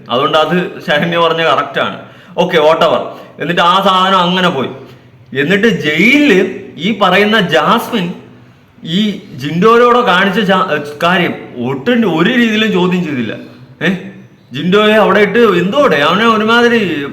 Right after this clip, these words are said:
പട്ടി വില പോലും കൊടുക്കുന്നില്ലല്ലോ ജിൻഡോയ്ക്ക്. ഉം? ആ സാധനം ചോദ്യം ചെയ്തില്ല. ഞാൻ അതിൻ്റെമായി ബന്ധപ്പെട്ട് ഹെലൻ പറയുന്ന ഒന്ന് കൊടുക്കാം.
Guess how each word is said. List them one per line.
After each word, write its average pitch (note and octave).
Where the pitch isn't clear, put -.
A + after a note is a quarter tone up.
പട്ടി F3
വില A#3+
പോലും A#3
കൊടുക്കുന്നില്ലല്ലോ F#3
ജിൻഡോയ്ക്ക്. B2+
ഉം? A#3
ആ F#3+
സാധനം G3
ചോദ്യം G3
ചെയ്തില്ല. E3
ഞാൻ F3
അതിൻ്റെമായി F#3+
ബന്ധപ്പെട്ട് F3
ഹെലൻ E3+
പറയുന്ന E3
ഒന്ന് D3+
കൊടുക്കാം. B2